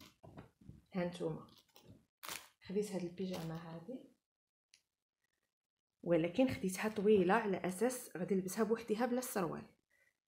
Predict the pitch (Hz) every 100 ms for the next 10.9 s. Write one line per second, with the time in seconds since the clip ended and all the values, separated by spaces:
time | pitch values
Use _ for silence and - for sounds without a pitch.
0 | _ _ _ - 180 233 208 202 240 262
1 | - - - 302 285 - 220 190 185 160
2 | - - _ _ _ _ _ _ 190 180
3 | 247 233 214 254 196 185 175 151 - -
4 | 185 190 - 220 - 190 185 180 - 170
5 | 170 170 175 214 294 262 262 240 247 233
6 | - 247 190 214 285 - 214 160 - -
7 | - - - _ _ _ 185 190 185 185
8 | 233 320 - 190 202 262 226 202 190 180
9 | 180 180 180 196 196 185 226 240 220 214
10 | - - 190 180 185 180 277 349